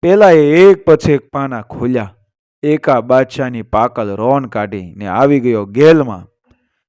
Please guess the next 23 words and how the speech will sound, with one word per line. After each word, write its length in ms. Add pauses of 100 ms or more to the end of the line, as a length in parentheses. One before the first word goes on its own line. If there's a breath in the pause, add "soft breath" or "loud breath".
(160)
"ચાલ, 240
હવે 180
આયા 280
ઉઠ 280
પહાડ 360
કે 160
નીચે. 500 (420)
ચાલ, 280 (880)
હવે 360 (520)
તારા 320
પાના 300
બતાવ." 440 (760)
"એમ 320
નહીં 280
લે, 300 (600)
આ 100
પચાસ 640
હજાર 300
તેમ 240
પાના 420
જોયા 380
છે 180
ને?" 260